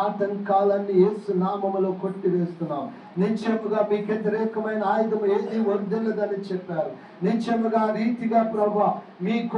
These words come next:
మహిమకరముగా నీ బిడ్డలు జీవించి కొనసాగునట్లుగా మీ దీవెన ఆశీర్వాదములు దయచేయమని,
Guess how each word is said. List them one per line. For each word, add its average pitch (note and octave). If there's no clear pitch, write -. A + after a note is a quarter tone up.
మహిమకరముగా A3+
నీ A3
బిడ్డలు A3+
జీవించి A#3+
కొనసాగునట్లుగా A#3
మీ G#3
దీవెన B3
ఆశీర్వాదములు A#3+
దయచేయమని, F3+